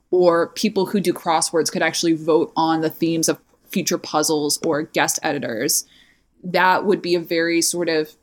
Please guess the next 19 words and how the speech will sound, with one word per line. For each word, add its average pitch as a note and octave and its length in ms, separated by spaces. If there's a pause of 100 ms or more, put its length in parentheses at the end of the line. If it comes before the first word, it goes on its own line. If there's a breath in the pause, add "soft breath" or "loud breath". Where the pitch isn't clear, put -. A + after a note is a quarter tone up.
(100)
publication F3 640
appropriate G3+ 1040
adaptation D#3+ 760
of E3+ 260
the E3+ 100
dao D#3+ 320
model G#3+ 580 (300 loud breath)
to A3 200
the G3 120
New F3 100
York D#3 240
Times, - 480 (280 soft breath)
where G3 140
you G#3 140
don't A3 240
have G#3 220
people F#3+ 280
voting E3+ 380
on D3+ 480